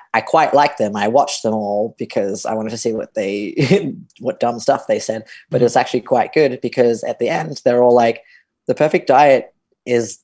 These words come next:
Speaker 1: the one that feels the best for your body," or, like, what makes you feel the best. 'Cause
Speaker 2: Mm-hmm.
Speaker 1: the Mediterranean diet's not for everyone. Keto is not for everyone.
Speaker 2: Mm-hmm.
Speaker 1: Um, intermittent fasting is just dumb. Um,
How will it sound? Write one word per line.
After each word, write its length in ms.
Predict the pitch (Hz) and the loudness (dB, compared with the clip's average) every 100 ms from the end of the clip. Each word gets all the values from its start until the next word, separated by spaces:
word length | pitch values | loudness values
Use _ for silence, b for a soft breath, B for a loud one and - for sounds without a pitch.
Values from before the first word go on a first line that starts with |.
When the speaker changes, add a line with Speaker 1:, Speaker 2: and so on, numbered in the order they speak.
| - | -4
Speaker 1:
the 160 | 117 | -2
one 440 | 117 120 127 120 - _ | 0 0 -2 -6 -12 _
that 360 | - 120 110 - - | -4 0 0 -2 -14
feels 320 | - 127 117 110 | -2 0 0 -2
the 60 | |
best 300 | 110 120 - | -2 -2 -2
for 80 | 117 | -4
your 120 | 113 | -2
body," 320 | 110 110 98 | -2 -2 -2
or, 60 | 90 | -6
like, 200 | 110 107 | -8 -8
what 240 | 117 123 - | -2 -2 -2
makes 260 | 113 - | -8 -8
you 60 | 110 | -10
feel 220 | - 113 | -8 -8
the 80 | 104 | -4
best. 360 | 113 78 - - | -4 -4 -6 -8
'Cause 220 | 110 95 | -8 -8
Speaker 2:
Mm-hmm. 220 | 143 127 120 | -8 -6 -2
Speaker 1:
the 60 | |
Mediterranean 600 | 123 147 151 147 139 127 | 0 0 2 2 2 0
diet's 340 | 120 120 - - | 2 2 0 -4
not 100 | 90 | -6
for 60 | |
everyone. 380 | 82 104 98 90 b _ | -6 -6 -8 -10 b _
Keto 240 | - 160 131 | 2 6 4
is 140 | 117 | 2
not 180 | 117 - | -4 -2
for 60 | 101 | -2
everyone. 520 | 113 107 92 78 - B B | -2 -2 -4 -4 -10 B B
Speaker 2:
Mm-hmm. 100 | 127 | 0
Speaker 1:
Um, 200 | 110 107 - _ _ _ | 0 0 -8 _ _ _
intermittent 460 | 147 165 165 151 - | -2 -2 0 0 2
fasting 380 | 135 127 - 117 | 2 2 2 -2
is 120 | 110 | -4
just 220 | 113 - | -6 -4
dumb. 340 | 120 82 92 - _ _ _ - | -2 -2 -6 -16 _ _ _ -4
Um, 400 | 127 127 123 110 | 2 4 4 4